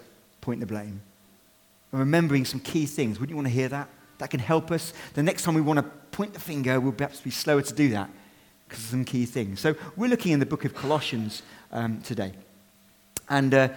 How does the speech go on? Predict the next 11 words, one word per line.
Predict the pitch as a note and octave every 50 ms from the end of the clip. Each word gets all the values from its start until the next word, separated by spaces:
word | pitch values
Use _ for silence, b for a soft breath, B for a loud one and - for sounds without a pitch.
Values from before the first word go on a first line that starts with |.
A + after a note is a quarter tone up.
| B B B B B B B B B _ _ _ _ _ _ _ _ _ _ _ _ _ _ _ _ _ _ -
and | C#3+ D#3 D#3 D#3 D3+ C3+ E3+ - - - - - _ -
I've | F3 -
just | G3+ -
got | - A3+
this, | - F3 - -
this | - F3 D#3 -
thought | - - D3+ B2+ A#2+ A#2+ - - - - - - _ _ _ _ _ _ _ _ _ - _ _ _
today, | - - C3 A#2 G#2+ G2+
which | G2+ A#2 A#2+ -
is | A#2+
simply, | - - F3 D#3 C#3+ - C3 A#2+ A2+ A2